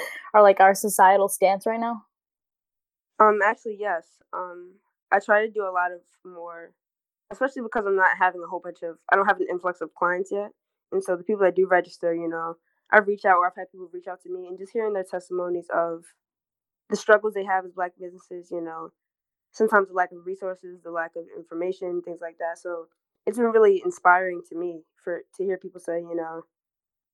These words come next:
Speaker 2: "Although this isn't, this didn't change my entire situation, it helped," or "It gave me a sense of someone's looking out for me other than me."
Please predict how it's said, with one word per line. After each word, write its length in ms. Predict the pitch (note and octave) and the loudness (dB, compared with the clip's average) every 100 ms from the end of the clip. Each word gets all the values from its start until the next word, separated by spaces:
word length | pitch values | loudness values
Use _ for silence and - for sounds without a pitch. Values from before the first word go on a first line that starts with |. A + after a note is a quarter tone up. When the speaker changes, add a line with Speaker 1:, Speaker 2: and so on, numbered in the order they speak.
| _ - | _ 2
Speaker 2:
"Although 280 | F#3+ F#3 G#3 | 4 4 -2
this 180 | G3+ | -4
isn't, 320 | G3+ F#3 E3+ - _ _ _ _ _ _ _ _ _ _ - _ _ | -10 -10 -12 -14 _ _ _ _ _ _ _ _ _ _ -20 _ _
this 160 | G3 G3+ | -8 -6
didn't 240 | A3+ F#3+ | -6 -6
change 240 | - G3+ G3 | 0 -2 0
my 140 | F3+ | -2
entire 240 | F3 F#3 F#3 | 0 -2 -2
situation, 640 | _ G#3 F#3+ F#3+ G3 G3 _ _ _ _ - | _ -6 -6 -8 -14 -14 _ _ _ _ -6
it 80 | F#3+ | 0
helped," 280 | F3+ D#3 _ - | 2 0 _ -6
or 180 | F3+ | -2
"It 140 | E3+ G3 | -2 2
gave 180 | G3 G3 | 0 0
me 220 | F#3 F3+ | -6 -8
a 40 | |
sense 280 | F3 F3+ F3 | -10 -10 -6
of 220 | E3+ E3 - _ _ _ | -8 -8 -12 _ _ _
someone's 340 | G#3+ G3+ F#3 | 4 4 2
looking 220 | F#3 F#3 | -2 2
out 180 | F3+ E3+ | 2 2
for 80 | F3 | -2
me 280 | F3 E3+ - | -4 -4 -4
other 200 | E3 E3 | -4 -4
than 140 | E3 | -6
me." 100 | D#3+ | -6